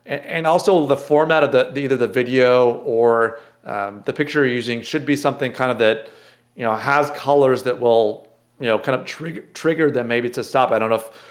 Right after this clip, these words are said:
anyone, uh, you know, listening to the podcast has seen some of the videos that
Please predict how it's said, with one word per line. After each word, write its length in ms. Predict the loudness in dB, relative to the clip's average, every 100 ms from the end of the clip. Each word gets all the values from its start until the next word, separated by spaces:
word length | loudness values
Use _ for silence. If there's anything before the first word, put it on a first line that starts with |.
| -20 _
anyone, 320 | -2 2 2 0
uh, 480 | -2 -2 0 -2 -4
you 60 |
know, 60 | -4
listening 240 | -4 -2
to 40 | -2
the 60 |
podcast 460 | 2 0 2 -2 -2
has 140 | -6
seen 200 | -6 -8 -4
some 180 | -4
of 80 | -2
the 60 | -4
videos 280 | -2 0 2
that 280 | 0 0